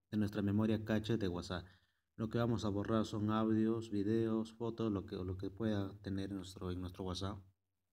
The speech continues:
Una vez que seleccionamos lo que es borrar, borrar datos, se va a borrar toda nuestra información. Así que procedemos a hacerlo.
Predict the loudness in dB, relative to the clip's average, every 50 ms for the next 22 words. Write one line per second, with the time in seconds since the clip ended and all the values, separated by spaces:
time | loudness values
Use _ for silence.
0 | _ _ _ _ _ _ _ _ _ _ _ _ _ _ _ _ _ _ _ _
1 | _ _ _ _ _ _ _ _ _ _ _ _ _ _ _ _ _ _ _ _
2 | _ _ _ _ _ _ _ _ _ _ _ -12 -10 -6 -4 -2 -2 -2 -2 -4
3 | -6 -8 -10 -12 -12 -14 -14 -16 _ _ _ _ _ _ _ _ _ _ _ _
4 | 0 2 4 6 6 6 6 6 6 6 6 6 6 4 6 6 6 6 6 6
5 | 4 4 2 0 0 -2 -2 2 2 2 2 0 0 2 4 4 4 4 4 4
6 | 2 0 -4 -8 -12 -14 -16 -20 _ _ _ 0 6 6 6 8 6 4 2 2
7 | 0 -2 -2 -4 -8 -14 _ _ _ _ _ _ _ _ _ _ _ _ _ _
8 | _ _ _ _ _ 2 4 6 6 6 4 2 2 4 4 2 2 2 0 2
9 | 2 4 2 2 0 -2 -2 -2 -2 -4 -4 -4 -6 -8 -10 -12 -14 _ _ _
10 | _ _ _ -10 -6 -6 -4 -2 -2 -2 -2 -4 -6 -8 -6 -4 0 0 2 2
11 | 2 0 -2 -2 -6 -6 -8 -10 -10 -14